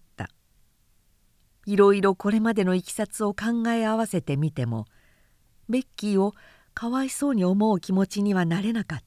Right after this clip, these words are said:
たが、トムが自分の気持ちを持て余していることは事実だったのだ。と言って、嬉しくてたまらないなんていう気持ちにはなれなかっ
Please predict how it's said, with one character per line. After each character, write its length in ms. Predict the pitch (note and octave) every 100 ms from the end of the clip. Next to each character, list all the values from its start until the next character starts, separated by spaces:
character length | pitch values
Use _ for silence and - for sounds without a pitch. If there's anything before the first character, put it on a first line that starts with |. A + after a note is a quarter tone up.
| -
た 140 | B2
が、 180 | A2 - _ _ _ _ _ _ _ _ -
ト 120 | C#4
ム 140 | C4+
が 180 | G#3+ G3+ - - _ _ _ -
自 120 | A3+
分 180 | D4 C#4+
の 120 | C#4
気 120 | -
持 140 | B3+
ち 180 | A#3+ B3+
を 100 | A#3+
持 120 | A3+
て 180 | A3 C#4
余 220 | C#4 C4+
し 100 | C#4
て 100 | -
い 100 | F3+
る 100 | F#3+
こ 140 | F3+ F3+
と 140 | G3+
は 160 | F3+ E3+
事 140 | E3
実 340 | A3 C#4+ - C#3
だ 100 | C3
っ 60 | -
た 120 | B2+
の 140 | A2
だ。 180 | A2 F#2+ - _ _ _ _ _ _ _ _ _
と 140 | - D#3+
言 140 | F3
っ 20 |
て、 400 | D3+ _ F3 E3+ - _ _ _ _ _ -
嬉 300 | E3+ F#3+ G3+
し 60 |
く 100 | -
て 120 | -
た 140 | C#3 D#3+
ま 140 | F#3
ら 120 | G#3
な 160 | G3+ G#3
い 80 | G#3
な 140 | F3
ん 80 | E3
て 100 | E3
い 100 | E3
う 100 | E3
気 100 | D#3
持 140 | F3 F3+
ち 160 | -
に 120 | F#3
は 120 | E3 E3
な 180 | E3
れ 120 | F3+ B3+
な 120 | A3
か 120 |
っ 60 | D#3